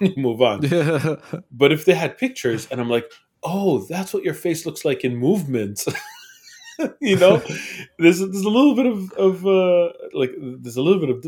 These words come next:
Speaker 1: of, of, uh, uh, what's the word I'm looking for? It's, it's not the same when you see people just in still shots and then you see them,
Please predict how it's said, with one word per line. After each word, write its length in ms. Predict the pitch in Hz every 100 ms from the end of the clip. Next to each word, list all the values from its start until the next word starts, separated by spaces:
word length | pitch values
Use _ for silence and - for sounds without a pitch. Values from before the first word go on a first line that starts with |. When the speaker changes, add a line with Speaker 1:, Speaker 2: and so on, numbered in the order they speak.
| -
Speaker 1:
of, 260 | 135 110 101 110 113 -
of, 340 | 107 101 107
uh, 360 | 104 98 92 92 - 104
uh, 100 | 104
what's 240 | 110 -
the 60 | 123
word 120 | 127
I'm 80 | 131
looking 220 | 98 98
for? 300 | 92 95 92 -
It's, 140 | 127 - - _ _ _ _ _
it's 300 | - 151 -
not 160 | 214 240
the 60 |
same 360 | 151 151 277 127
when 120 | 117
you 80 | 123
see 240 | - 175
people 320 | 156 165 160 127
just 220 | 135 -
in 80 | 120
still 260 | - 143
shots 500 | 131 135 113 92 - -
and 120 | 113
then 120 | 113
you 80 | 113
see 200 | - 120
them, 380 | 113 107 101